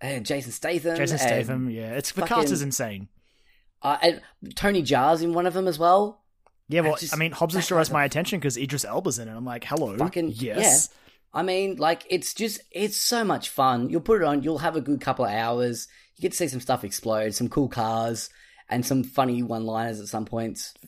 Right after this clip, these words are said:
Speaker 2: You get to see The
Speaker 1: Um,
Speaker 2: Rock, like, punch a missile.
Speaker 1: Oh, yeah, man. Oh, while, whilst driving on an ice lake, it's just the best. Um,
Speaker 2: It
Speaker 1: and I
Speaker 2: knows what it
Speaker 1: totally
Speaker 2: is. <laughs>
Speaker 1: Exactly, and I totally get the hype around it now, why people do love these movies so much. And I'm, uh,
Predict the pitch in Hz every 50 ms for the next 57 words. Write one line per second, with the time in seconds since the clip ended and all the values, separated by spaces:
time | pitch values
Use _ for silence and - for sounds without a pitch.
0 | - 127 135 143 - - 143 135 - 127 127 107 110 139 123 123 - - - -
1 | 131 123 123 - - 117 107 107 110 - - 113 110 113 113 101 - _ _ _
2 | _ _ _ _ _ _ _ _ _ _ _ _ - 156 160 139 127 104 113 123
3 | 113 104 107 113 110 113 113 - - _ - 135 139 113 127 131 127 143 151 151
4 | 147 139 - - 143 131 127 123 123 120 110 110 110 117 123 - - 131 123 123
5 | 123 - 143 143 - - - - - 202 - - - 127 - - 113 104 92 90
6 | - - - _ _ - - - - - _ _ _ - 120 123 123 120 120 123
7 | 127 127 135 - _ - - 208 - - 202 220 226 - 202 180 160 - - 156
8 | 139 113 - - 160 151 117 - - - _ - _ - 151 147 131 170 170 175
9 | - 143 123 98 107 127 143 139 - - 180 180 170 165 151 123 127 139 131 117
10 | - - _ - 123 107 - - 104 107 107 - - 98 95 101 98 98 87 87
11 | 95 95 101 107 110 104 - - 120 110 117 110 101 117 113 113 107 107 104 104
12 | 107 101 110 101 101 - 107 107 104 101 101 98 - 101 95 98 101 120 170 -
13 | - - - _ - - - - _ - - 104 113 113 110 113 113 117 117 110
14 | 107 98